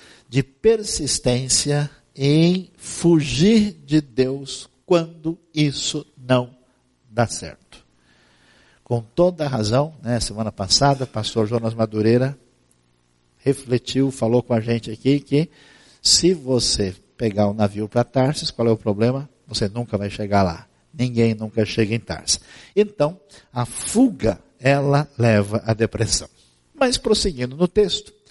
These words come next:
a gente vai ver a continuação desse cenário e ver o que é que a palavra de Deus tem a nos dizer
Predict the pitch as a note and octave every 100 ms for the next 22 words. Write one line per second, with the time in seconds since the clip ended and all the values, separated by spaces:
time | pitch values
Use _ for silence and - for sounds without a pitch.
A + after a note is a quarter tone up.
0 | _ _ - C#3+ C3+ C3 C3+ A#2+ G#2 D3
1 | - B2+ - - C4 A#3 F3+ C3+ A2 -
2 | C#3 D3 F#3 A2 B2 - D3+ C3+ C#3+ D3+
3 | _ - - - B3 G3+ C3+ E3 - _
4 | - - - F3+ - D#3 - B2 A#2 B2+
5 | B2+ C3 B2 A#2+ G#2 A#2+ A#2+ - - -
6 | D3+ D3+ - _ - B2+ - B2+ B2 G#2
7 | A2 A2+